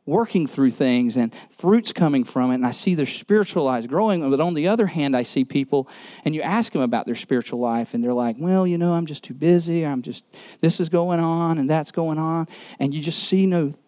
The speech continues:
fruit, and you have to question.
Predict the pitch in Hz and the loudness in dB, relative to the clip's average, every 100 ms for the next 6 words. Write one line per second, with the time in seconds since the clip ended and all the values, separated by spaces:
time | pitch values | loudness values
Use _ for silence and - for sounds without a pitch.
0 | _ _ - 220 254 131 - - 139 131 | _ _ 0 6 6 4 -4 -2 -2 -2
1 | - - - - 151 160 190 185 - - | -10 -20 -20 -4 -2 2 2 0 -4 -10
2 | - 202 196 - - 92 76 | -2 0 0 -4 -8 -8 -10